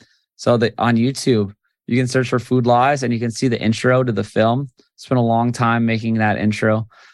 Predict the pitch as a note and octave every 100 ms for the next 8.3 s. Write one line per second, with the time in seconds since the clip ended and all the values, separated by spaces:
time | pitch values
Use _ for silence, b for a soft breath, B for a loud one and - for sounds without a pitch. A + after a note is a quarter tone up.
0 | b - A#2 - B2 C3+ - C3 F#3 A3
1 | E3 D3+ C#3+ C3 B2+ B2 A2 F#2 - A2+
2 | A2 G2 - b b b _ G3 A3 F#3+
3 | F#3 E3 E3+ G#3 B3 D#3+ D#3 D#3+ B2+ A#2+
4 | A2+ G#2+ _ - D#3+ F#3 F3+ D3+ B2 G2+
5 | C#3 C3+ C3 G#2+ A2+ F3 A3+ F#3 C3+ D3
6 | C3 A2+ - - - F3 F3+ C#3 A#2+ A2+
7 | A2 A2 B2 F#3 D#3+ D3 C3 C#3 C3 B2
8 | C3 A#2+